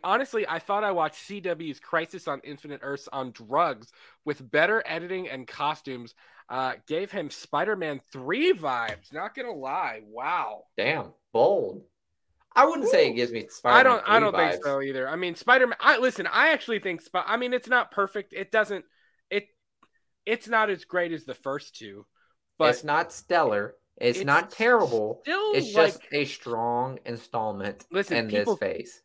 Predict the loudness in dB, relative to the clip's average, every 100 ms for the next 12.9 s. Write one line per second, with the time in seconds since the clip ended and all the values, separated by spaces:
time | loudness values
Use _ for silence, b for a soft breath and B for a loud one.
0 | -12 -8 -6 -6 -4 -4 -2 -4 -2 -2
1 | -2 -2 -6 -4 -6 -6 b b b b
2 | b b -8 6 8 8 6 4 4 2
3 | 2 0 0 0 0 -4 -4 -6 -8 -10
4 | -16 -20 -20 _ _ _ _ _ -18 -12
5 | 2 4 4 2 0 2 0 -2 -4 -4
6 | -4 -18 _ _ _ _ _ _ _ _
7 | _ _ _ _ 0 4 4 2 -2 -4
8 | -6 -16 _ _ _ _ _ _ _ _
9 | _ _ _ _ _ _ _ -20 -20 _
10 | _ _ _ _ _ _ _ -10 -6 -6
11 | -6 -8 -8 _ _ _ _ _ _ _
12 | -8 -4 0 0 0 -2 -4 -6